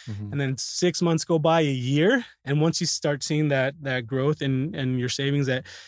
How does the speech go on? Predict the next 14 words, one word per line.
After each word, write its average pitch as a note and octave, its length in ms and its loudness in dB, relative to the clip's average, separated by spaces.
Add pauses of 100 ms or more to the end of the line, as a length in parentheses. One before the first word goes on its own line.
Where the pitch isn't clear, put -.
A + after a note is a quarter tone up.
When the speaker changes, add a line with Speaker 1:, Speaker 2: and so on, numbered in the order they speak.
(160)
Speaker 2:
you C3+ 80 0
actually D3 240 0
have C#3+ 200 2
money C#3 300 2
left C#3+ 260 0
over D3 240 0
at D#3 160 -2
the D3 80 -8
end C#3+ 120 -2
of B2+ 120 -6
each C3+ 280 -4
pay C#3+ 160 -2
period, A3+ 340 -2
Speaker 1:
Yeah. - 160 -4